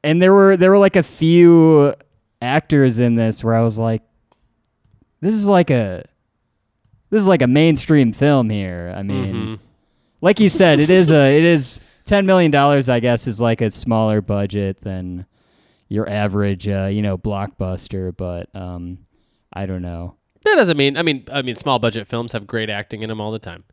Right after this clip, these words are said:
Speaker 2: That's, that's not really an
Speaker 1: Yeah,
Speaker 2: excuse
Speaker 1: that's
Speaker 2: for bad
Speaker 1: true.
Speaker 2: acting. But I will say that, uh, I didn't, I, okay, so I believe Aubrey Plaza could be a mom. I believe she could be a bad mom.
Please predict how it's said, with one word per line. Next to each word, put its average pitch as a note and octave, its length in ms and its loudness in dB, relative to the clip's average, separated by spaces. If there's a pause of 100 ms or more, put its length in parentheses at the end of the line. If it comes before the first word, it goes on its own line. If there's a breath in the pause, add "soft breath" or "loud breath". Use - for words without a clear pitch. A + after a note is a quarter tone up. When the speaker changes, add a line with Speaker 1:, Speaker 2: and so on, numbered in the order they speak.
(160)
Speaker 2:
That's, A2+ 220 -8
that's - 260 -8
not C3 240 -4
really B2+ 200 0
an C3 80 2
Speaker 1:
Yeah, C3+ 140 2
Speaker 2:
excuse B2+ 220 0
Speaker 1:
that's B2 120 -2
Speaker 2:
for - 20 -4
bad A#2 160 0
Speaker 1:
true. A#2+ 80 -2
Speaker 2:
acting. G#2 280 -10 (300 loud breath)
But E3+ 140 2
I E3 80 4
will E3+ 160 2
say E3+ 220 -2
that, D3 180 -2
uh, A#2+ 380 0 (680 loud breath)
I D3+ 120 0
didn't, A3 380 -4
I, D#3 160 0
okay, B2+ 280 -4
so B2+ 280 -2 (340)
I B2+ 80 0
believe C#3+ 400 0
Aubrey D4 220 2
Plaza A3+ 300 -2
could F3+ 200 -4
be E3 120 0
a D#3+ 40 0
mom. G#2 440 -6 (100)
I B2 100 -4
believe C3 420 -4
she G3+ 140 -4
could D#3 220 -8
be C3+ 280 -6
a B2+ 160 -6
bad G#2 400 -8
mom. E2+ 400 -18